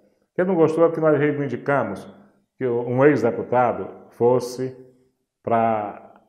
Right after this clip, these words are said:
pra Secretaria de Educação Profissional. Aí ele, acho que foi bem aí que deu, que deu o conflito. Ele disse que "tô aqui pra, pra atender reivindicações de política educacional.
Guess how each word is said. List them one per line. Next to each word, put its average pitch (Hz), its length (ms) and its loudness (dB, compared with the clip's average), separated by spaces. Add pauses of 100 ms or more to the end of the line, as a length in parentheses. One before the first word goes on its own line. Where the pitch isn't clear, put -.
(440)
pra 120 140 0
Secretaria 113 600 0
de 113 80 -2
Educação 107 500 -4
Profissional. 101 800 -10 (760)
Aí 107 220 -10
ele, 117 560 -6 (140)
acho 107 180 -18
que - 40 -20
foi 110 80 -2
bem 123 140 -2
aí 113 180 -2
que 113 120 -4
deu, 107 640 -4 (840)
que 104 80 -10
deu 110 200 2
o 110 80 -4
conflito. 104 500 -8
Ele - 600 -20
disse - 100 -18
que 120 80 -10
"tô 127 160 -2
aqui 135 280 -2
pra, 135 640 -4 (840)
pra 104 840 -4
atender 113 540 -4
reivindicações 127 1200 -4 (300)
de 113 80 -6
política 113 520 -4
educacional. 113 880 -10